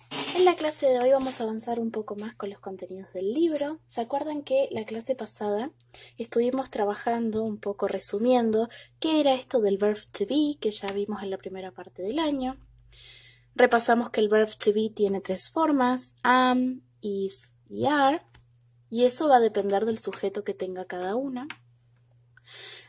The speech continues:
Am, is y are los uso en afirmativo y en pregunta, y am not, is not y are not para las oraciones negativas. Estos tres,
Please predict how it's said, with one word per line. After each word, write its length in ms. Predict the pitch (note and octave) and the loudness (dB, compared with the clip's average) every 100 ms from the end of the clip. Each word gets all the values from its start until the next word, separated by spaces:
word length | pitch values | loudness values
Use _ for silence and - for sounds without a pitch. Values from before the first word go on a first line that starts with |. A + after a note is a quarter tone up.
| - | 6
Am, 300 | B3 C4 - - | 6 6 0 -6
is 280 | A#3 A3+ - | -4 -4 -6
y 160 | A#3 C#4+ | 0 0
are 240 | D4+ D4 | 0 -4
los 200 | A#3+ A3+ | -6 -4
uso 300 | A3 G#3+ G#3 | 0 0 0
en 180 | G3 G3+ | 0 -4
afirmativo 840 | G#3 F#3+ G3 G3 G3 A#3 A#3+ A#3 - | -6 -8 -8 -8 -8 -6 -2 -2 -2
y 160 | G3+ G3 | -2 -2
en 160 | F#3+ | -2
pregunta, 800 | F3+ A#3 F4+ D#4+ C4+ B3+ C4 D4+ _ _ - | 0 6 8 6 4 0 0 -2 _ _ 0
y 360 | F4+ F#4 F#4+ _ - | 4 4 0 _ -2
am 180 | D4+ | 2
not, 280 | D#4 D4 D4 - - - | 4 2 -2 -6 -14 -6
is 240 | C4 - | -2 -2
not 300 | B3+ A#3+ A#3+ - - A3 | -2 -2 -4 -10 -14 -4
y 180 | G#3+ | 0
are 160 | G3+ G#3 | 0 0
not 280 | G3 G#3 - _ | -2 -4 -8 _
para 160 | C4 C4 | 0 2
las 240 | A#3 A3+ | 2 -2
oraciones 560 | G3+ F#3+ F#3+ F#3+ F#3+ - _ | -6 -6 -8 -12 -14 -20 _
negativas. 880 | G3 G3 F#3+ F3 F3+ F3 F3 - - _ _ _ _ - - - - - _ _ _ - | -8 -6 -8 -8 -10 -10 -10 -16 -20 _ _ _ _ -20 -20 -20 -20 -20 _ _ _ 4
Estos 380 | G#4 G#4+ G4+ - | 6 8 6 4
tres, 520 | E4 D#4+ G4+ - | 2 2 2 0